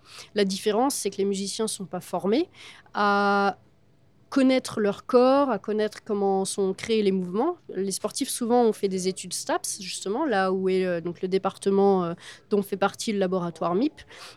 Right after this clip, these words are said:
et donc ont une, un certain niveau de connaissance sur,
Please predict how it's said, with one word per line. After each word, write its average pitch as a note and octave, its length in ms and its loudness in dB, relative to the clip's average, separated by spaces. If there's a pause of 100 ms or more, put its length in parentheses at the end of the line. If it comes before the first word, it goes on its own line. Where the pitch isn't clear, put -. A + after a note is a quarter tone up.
et G3 80 2
donc B3+ 360 0
ont B3+ 140 4
une, A3 220 4 (360)
un - 60 -6
certain C4+ 320 0
niveau C4 240 6
de A#3+ 60 -2
connaissance A#3 560 2
sur, A#3+ 600 -2